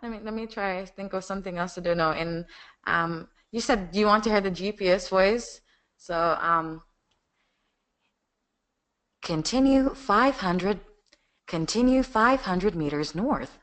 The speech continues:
on Waterloo Road. Turn left into Lee Gore Business Center. Office is located at suite number eight.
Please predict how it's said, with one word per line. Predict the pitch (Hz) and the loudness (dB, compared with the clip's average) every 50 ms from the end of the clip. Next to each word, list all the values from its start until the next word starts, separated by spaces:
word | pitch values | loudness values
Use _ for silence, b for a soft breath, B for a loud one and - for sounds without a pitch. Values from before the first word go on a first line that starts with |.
| _ - | _ -2
on | 143 139 131 131 131 | 0 0 0 -2 -2
Waterloo | 127 131 143 196 226 220 214 208 220 226 226 | 0 0 2 2 2 2 4 4 4 4 4
Road. | 220 196 180 175 160 147 139 135 131 - _ _ _ _ _ _ _ _ _ _ _ _ _ _ _ _ _ _ _ _ _ _ | 2 0 0 0 0 -2 -2 -6 -8 -10 _ _ _ _ _ _ _ _ _ _ _ _ _ _ _ _ _ _ _ _ _ _
Turn | - - 208 208 214 214 208 | -4 0 2 2 4 4 4
left | 214 247 302 - 135 131 - - - - _ _ - | 2 2 2 0 -2 -4 -8 -12 -18 -18 _ _ -6
into | 151 147 143 147 | -4 -4 -4 -4
Lee | 135 135 151 196 240 285 | -4 -4 -2 -2 -2 -4
Gore | 240 - 151 139 143 175 | -4 -2 -2 -2 -2 -2
Business | 180 - 202 180 - 165 151 - | -2 -2 -2 -2 -2 -4 -6 -6
Center. | - 147 139 131 - 135 131 120 - _ _ _ _ _ _ _ _ _ _ _ _ _ _ _ _ _ _ _ _ _ _ _ _ _ - | -6 -6 -8 -8 -8 -10 -12 -12 -16 _ _ _ _ _ _ _ _ _ _ _ _ _ _ _ _ _ _ _ _ _ _ _ _ _ -2
Office | - 180 185 196 196 202 208 196 - | 2 2 2 2 2 0 -2 -2 -4
is | - 156 147 | -6 -6 -4
located | 147 151 202 294 - - 156 139 131 135 131 - - _ _ _ - | -2 -2 -2 -2 -4 -6 -6 -6 -6 -6 -6 -8 -10 _ _ _ -4
at | - 147 143 - | -4 -4 -4 -6
suite | - - - 226 262 285 311 302 | -8 -8 -2 0 0 0 0 -2
number | - 151 139 135 135 165 214 - | -2 -4 -2 -2 -2 -4 -4 -2
eight. | - 170 151 143 131 123 - | 0 0 0 -2 -4 -8 -12